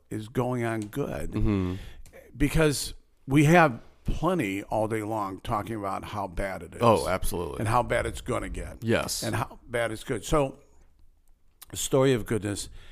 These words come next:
Speaker 1: And, and, and, and even in the last twenty-four hours,
Speaker 2: Mm-hmm.
Speaker 1: uh, I was, my life is consumed with this car wash.
Speaker 2: It seems like
Speaker 1: So
Speaker 2: it.
Speaker 1: it is.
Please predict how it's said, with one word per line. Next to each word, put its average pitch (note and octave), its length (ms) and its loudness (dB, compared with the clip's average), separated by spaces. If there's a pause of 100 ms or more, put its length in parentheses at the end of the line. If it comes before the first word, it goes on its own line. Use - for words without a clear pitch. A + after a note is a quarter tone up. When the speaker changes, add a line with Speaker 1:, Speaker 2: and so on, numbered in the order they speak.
(160)
Speaker 1:
And, C#3 140 2
and, C#3 380 0
and, A#2+ 320 -2 (200)
and B2 300 0 (240)
even C#3 260 2
in C3+ 160 2
the A2+ 80 -4
last A2 280 -2
twenty-four B2 340 -4
hours, F#2+ 460 -8
Speaker 2:
Mm-hmm. A2 340 2
Speaker 1:
uh, G#2 260 -4 (120)
I A2+ 60 0
was, G2+ 140 -2 (640)
my A2 180 4
life A2+ 300 0
is G#2 100 -4
consumed F#2+ 460 0
with F2+ 100 -10
this F2+ 180 -10
car F2+ 180 -4
wash. C2 260 -10 (100)
Speaker 2:
It A#2 100 -4
seems A2+ 220 6
like F#2+ 120 6
Speaker 1:
So C#3+ 200 8
Speaker 2:
it. - 120 -6
Speaker 1:
it A#2+ 140 4
is. G2+ 460 2